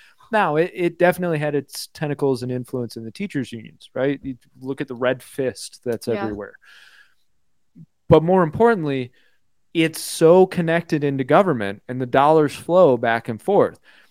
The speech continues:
Speaker 1: And if people are like, "Oh, no, no, teachers' unions are all about education." Let me ask you this.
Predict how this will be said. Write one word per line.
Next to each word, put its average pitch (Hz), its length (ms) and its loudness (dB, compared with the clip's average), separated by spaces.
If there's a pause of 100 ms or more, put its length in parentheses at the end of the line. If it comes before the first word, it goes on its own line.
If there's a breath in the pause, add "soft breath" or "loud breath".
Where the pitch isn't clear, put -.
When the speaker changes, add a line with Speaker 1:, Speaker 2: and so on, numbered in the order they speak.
(160)
Speaker 1:
And 151 260 0
if 131 120 -6
people 180 240 -2
are 165 100 4
like, 139 260 0
"Oh, 165 260 2
no, 160 280 6
no, 147 500 2
teachers' 156 460 -6
unions 147 320 -2
are 143 80 4
all 151 100 8
about 143 220 0
education." 127 600 -4
Let 151 140 -2
me 247 220 -6
ask 165 400 0
you 139 120 -6
this. 113 440 0